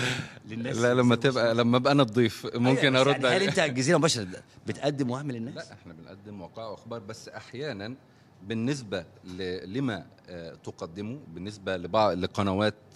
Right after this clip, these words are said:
Speaker 1: آه، الخارج مصر الم-، المصرية، هناك من يرى أن أحيانًا، آه، يقدم مبالغات، آه، من أجل أن يتم اختيار الأخبار اللي ماشية مع الرسالة الإعلامية التي توجه-، آه، يعني توجهها للجمهور،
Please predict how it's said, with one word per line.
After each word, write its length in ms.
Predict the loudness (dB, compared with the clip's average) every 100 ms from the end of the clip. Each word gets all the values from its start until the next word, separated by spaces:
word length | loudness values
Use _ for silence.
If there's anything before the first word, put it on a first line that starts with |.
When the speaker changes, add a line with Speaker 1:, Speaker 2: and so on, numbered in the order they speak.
| -20 _ -12
Speaker 1:
آه، 440 | -10 -8 -10 -12 -16 -16
الخارج 440 | -10 -6 -4 -4
مصر 280 | -6 -8 -8
الم-، 200 | -8 -8
المصرية، 640 | -8 -10 -10 -8 -8 -8 -12 -20 -20 -10 0
هناك 220 | 0 2
من 160 | 2 2
يرى 200 | 2 2
أن 140 | 2
أحيانًا، 800 | 0 -2 -2 -2 0 -2 -2 -6 -4
آه، 460 | -2 0 0 0 -2
يقدم 580 | -4 -2 0 2 4
مبالغات، 680 | 4 4 4 4 4 2 0 -20 _ -20 -20 -20 -12
آه، 260 | -4 0 2
من 300 | 2 2 2
أجل 460 | 2 2 0 -6 -10 -8
أن 380 | -4 -2 -2 -2
يتم 400 | -2 0 0 2
اختيار 420 | 0 0 2 2
الأخبار 640 | 2 -4 -4 2 4 4 0
اللي 260 | -8 -4
ماشية 300 | -2 -2 -4
مع 160 | -4 -4
الرسالة 380 | -6 -8 -6 -6
الإعلامية 400 | -6 -8 -8 -6
التي 260 | -8 -8
توجه-، 540 | -8 -6 -6 -8 -10 -8
آه، 260 | -6 -6
يعني 240 | -8 -12 -12
توجهها 400 | -10 -10 -4 -4
للجمهور، 600 | -4 -8 -8 -4 -4